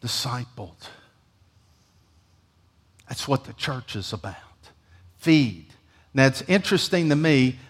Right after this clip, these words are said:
this is the third time that Jesus appeared to his disciples. How many times did Peter deny Jesus?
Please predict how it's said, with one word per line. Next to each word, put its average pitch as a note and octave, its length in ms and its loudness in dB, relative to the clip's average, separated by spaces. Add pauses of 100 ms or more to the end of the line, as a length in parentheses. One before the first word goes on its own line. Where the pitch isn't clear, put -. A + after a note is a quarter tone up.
this F3 300 4
is E3 160 -2
the D#3 120 4
third A3 500 4
time E3 320 6
that C#3 180 2
Jesus E3+ 580 0
appeared F3+ 520 2
to E3 100 0
his C#3+ 160 0
disciples. D3 720 0 (280)
How F3 180 6
many A3 300 6
times F3 420 6
did D3+ 160 -2
Peter F#3 360 0
deny D3 600 6 (180)
Jesus? C3 800 0